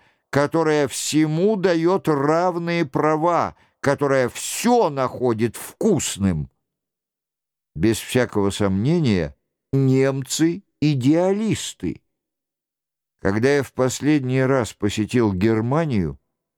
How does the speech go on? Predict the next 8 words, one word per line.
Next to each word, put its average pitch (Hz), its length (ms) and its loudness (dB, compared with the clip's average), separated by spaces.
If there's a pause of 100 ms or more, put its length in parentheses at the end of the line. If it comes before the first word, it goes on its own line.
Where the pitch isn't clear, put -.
(360)
я 143 280 2
нашёл 190 460 0
немецкий 175 720 0
вкус - 580 -2 (340)
озабоченным 175 1300 0 (480)
предоставлением 143 1600 0
равных 139 960 0
прав — 175 680 0